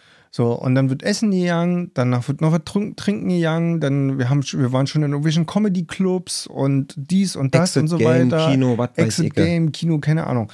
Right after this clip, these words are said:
Speaker 1: So,
Speaker 2: Ja.
Speaker 1: Hauptsache, das Geburtstagskind bezahlt nichts.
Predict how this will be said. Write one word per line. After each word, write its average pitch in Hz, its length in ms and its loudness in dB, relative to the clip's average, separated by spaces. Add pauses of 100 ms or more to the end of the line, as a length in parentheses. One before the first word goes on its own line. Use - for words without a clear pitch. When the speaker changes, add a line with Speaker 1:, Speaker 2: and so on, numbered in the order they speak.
(240)
Speaker 1:
So, 123 200 0
Speaker 2:
Ja. 123 100 -2
Speaker 1:
Hauptsache, 185 720 -2 (100)
das 143 120 2
Geburtstagskind 170 720 -2
bezahlt 143 400 -2
nichts. 196 440 0